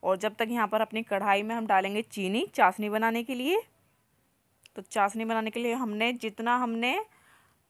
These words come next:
प्रीमिक्स लिया था उतनी हमने चीनी ली है। और अभी गैस on की नहीं है हमने। अब हम गैस भी on करेंगे और इसमें पानी ऐड करेंगे। तो पानी भी हम उतना ही ऐड करेंगे जितना हमने चीनी लिया है।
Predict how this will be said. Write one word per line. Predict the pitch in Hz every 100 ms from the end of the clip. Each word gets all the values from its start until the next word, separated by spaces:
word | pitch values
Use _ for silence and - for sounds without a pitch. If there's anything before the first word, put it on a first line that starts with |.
| _
प्रीमिक्स | 214 226 233 -
लिया | 269 269
था | 254 339
उतनी | - 226 240 247
हमने | 302 254 240
चीनी | 330 - 220 214
ली | 247 269
है। | 302 320 453 480 _ _ _ _ _ -
और | 220 233
अभी | 240 277
गैस | 254 269 - 226
on | 233 254 - _
की | 220 226
नहीं | 247 254
है | 262
हमने। | 262 247 233 339 403 - _ _ _ _ -
अब | 208
हम | 233 233
गैस | 202 196 208
भी | 240
on | 240
करेंगे | 240 254 247 247 311
और | 285 233
इसमें | 247 240 -
पानी | 202 196 220
ऐड | 233
करेंगे। | 233 240 240 240 339 427 _ _ _ _ _ _ _ _ _
तो | 226
पानी | - 208 196 214
भी | 240
हम | 262 269 -
उतना | 208 208 220
ही | 233 294
ऐड | 269 240
करेंगे | 240 226 240 254
जितना | 226 196 208
हमने | 226 214 226
चीनी | 226 202 220
लिया | 247 247
है। | 262 302